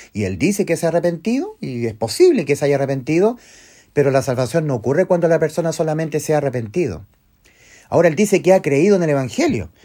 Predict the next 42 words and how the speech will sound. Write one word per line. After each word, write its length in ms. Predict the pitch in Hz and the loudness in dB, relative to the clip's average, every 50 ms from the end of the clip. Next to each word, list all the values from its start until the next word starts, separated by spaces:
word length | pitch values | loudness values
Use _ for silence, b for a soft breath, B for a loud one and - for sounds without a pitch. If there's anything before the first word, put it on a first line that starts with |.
| b b b b b b b b | b b b b b b b b
pero 160 | _ 139 123 127 | _ -2 0 0
la 100 | 127 127 | 0 0
salvación 520 | - 139 117 135 131 - - 165 160 151 | 0 -2 -2 -2 0 0 0 0 0 0
no, 260 | 147 151 151 139 - - 135 127 | 0 0 0 -2 -2 -4 -8 -8
no 180 | 131 135 143 139 | -6 -6 -6 -6
se 120 | - 147 | -6 -6
produce 380 | 113 120 120 131 160 160 208 180 | -4 -2 0 0 2 2 0 0
cuando 240 | 165 160 160 156 | 0 0 0 0
él 120 | 160 156 131 | 0 0 0
dice 300 | 180 202 202 - 214 196 | -2 -4 -2 -2 -2 -2
creer 420 | - 175 190 196 214 233 254 B B B B B B B B B B _ | 0 2 6 6 6 6 4 B B B B B B B B B B _
con 180 | - 123 117 | -4 -2 -2
la 80 | 113 120 | 0 2
mente, 600 | 139 214 254 202 147 110 113 - 95 80 80 - | 4 4 4 4 4 0 -4 -8 -10 -10 -10 -10
pero 180 | _ 107 107 107 | _ -6 -4 -4
no 140 | 117 139 131 | -4 -4 -4
con 120 | 135 110 | -4 -6
el 100 | 110 104 | -6 -6
corazón. 520 | - 101 87 90 - - 170 156 110 80 - _ _ _ _ _ _ _ _ _ _ _ _ _ _ _ _ _ _ - - - - _ | -8 -8 -10 -10 -6 -6 -4 -4 -4 -8 -12 _ _ _ _ _ _ _ _ _ _ _ _ _ _ _ _ _ _ -20 -20 -20 -20 _
Y 140 | - 113 107 | -12 -12 -10
cuando 260 | 107 107 104 98 98 | -10 -10 -10 -10 -6
cree 200 | - 127 156 160 | -2 0 0 0
con 120 | 151 147 127 | 0 -2 -2
el 80 | 120 104 | -4 -4
corazón, 440 | - 98 90 90 - - 160 208 | -6 -8 -8 -10 -6 -2 0 2
la 100 | 262 269 | 2 2
persona 520 | 226 240 214 - 226 220 214 214 202 - b b b b b b b | 2 2 2 2 0 2 2 0 0 -2 b b b b b b b
recibe 340 | - 123 - - 160 160 156 | -6 -6 -4 -2 0 0 2
el 60 | 143 | 2
Espíritu 380 | 135 131 - 139 135 123 127 120 | 0 0 -2 -2 -2 -2 -4 -6
Santo. 440 | - - 104 87 - - - - _ _ b b b b b b b b b b b b b b b | -6 -6 -8 -8 -10 -14 -20 -20 _ _ b b b b b b b b b b b b b b b
Y 60 | - | -4
el 80 | 127 127 | -2 0
Espíritu 320 | 127 - 196 220 208 214 | 2 2 2 2 2 2
Santo 260 | 196 226 220 208 202 | 2 2 2 4 2
recibido, 680 | 165 160 147 - - 190 254 294 262 185 185 196 240 277 - _ _ | 2 2 0 0 2 2 4 6 6 6 4 2 0 -2 -8 _ _
a 120 | - 120 | -6 -2
uno 180 | 143 180 175 170 | -2 0 0 0
lo 180 | 156 143 139 | 0 0 0
hace, 360 | 151 160 - - 139 123 117 113 | 0 -2 -4 -4 -6 -6 -6 -6
lo 120 | 123 120 | -6 -6
envía 600 | 117 110 117 113 - 262 277 214 135 104 - - | -6 -6 -4 -2 0 2 4 4 2 0 -4 -10